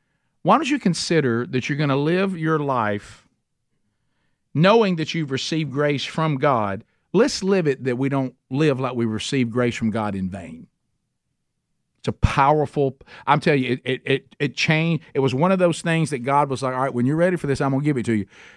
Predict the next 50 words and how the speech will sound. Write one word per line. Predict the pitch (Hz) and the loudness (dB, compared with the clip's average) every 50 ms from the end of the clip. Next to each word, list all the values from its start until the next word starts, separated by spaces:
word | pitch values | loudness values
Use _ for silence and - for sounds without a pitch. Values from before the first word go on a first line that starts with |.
| _ - | _ 0
And, | 131 131 143 147 | 2 2 2 2
and | - 135 131 139 | 0 0 0 2
when | 139 139 | 2 2
he | 165 185 175 | 2 2 2
gave | 165 180 175 170 147 | 2 2 2 2 -2
it | 135 - | -4 -4
to | - 127 | -2 -2
me, | 123 120 117 117 117 101 - _ _ _ | 0 0 0 0 -2 -4 -6 _ _ _
I'm | 131 143 | 0 0
gonna | 151 143 | 0 0
tell | - 156 147 | 0 -2 0
you, | 139 127 | 0 0
in | 123 120 | 0 0
the | 120 | -2
last | 120 131 143 151 156 151 - - - - _ _ _ _ _ _ | -2 -2 -2 0 -2 -2 -4 -6 -12 -18 _ _ _ _ _ _
three | - 156 160 165 165 | -8 -4 -2 -2 -2
years | 160 147 151 165 156 139 131 127 113 110 - - - - _ _ _ _ - | -2 0 0 0 2 2 2 2 0 -2 -4 -6 -12 -16 _ _ _ _ -4
that | 127 120 120 | 0 2 2
I, | 120 127 127 - - | 2 2 0 -2 -6
that | 123 120 - - - | -10 -10 -10 -8 -6
since | - 135 120 - | -6 -4 -2 0
I've | 131 120 117 | -2 -2 -2
saw | - - - - 147 139 135 | -4 -8 -2 0 2 2 2
it | - | 0
the | - - | -2 -4
first | - 156 147 131 - - - | -2 -2 -2 0 -2 -2 -2
time | 123 110 107 110 113 | 0 0 0 0 0
and | 113 113 | 0 0
I | 110 | -2
keep | - - 139 123 120 | -2 -2 -6 -4 -2
revisiting | 123 143 143 135 131 139 139 117 120 104 104 107 | -2 -2 -2 0 2 0 0 0 0 -2 -4 -4
it, | 104 104 - _ _ - - - - | -4 -6 -8 _ _ -20 -20 -4 -2
I'm | 120 131 | 0 0
gonna | 139 135 - | 2 0 0
tell | - 143 131 | 0 0 0
you, | 127 120 120 113 - | 2 2 0 -2 -2
I | - 117 120 120 | -2 -2 -2 -2
take | - - 143 131 - - | 0 -2 -2 -2 -2 -2
that | 131 123 120 | -2 -2 -2
and | - 117 | -2 -2
I | 107 107 | -2 -2
place | - - - - 139 135 135 123 - - 120 | -2 -6 -6 -4 -2 -2 -2 -4 -4 -8 -10
it | 110 - _ _ _ _ _ _ _ _ _ _ _ _ _ 113 | -10 -10 _ _ _ _ _ _ _ _ _ _ _ _ _ 0
on | 113 117 | 2 2
my | 113 117 | 4 4
life | 117 113 113 107 - | 4 2 2 0 -2
every | 104 104 107 | -4 -6 -6
day. | 95 90 85 87 - _ _ _ _ _ - - _ _ _ _ _ _ _ _ _ _ _ _ - | -6 -8 -12 -16 -20 _ _ _ _ _ -20 -20 _ _ _ _ _ _ _ _ _ _ _ _ -2
Every | 120 117 113 107 | -2 0 0 -2
day. | 95 87 82 | -4 -6 -12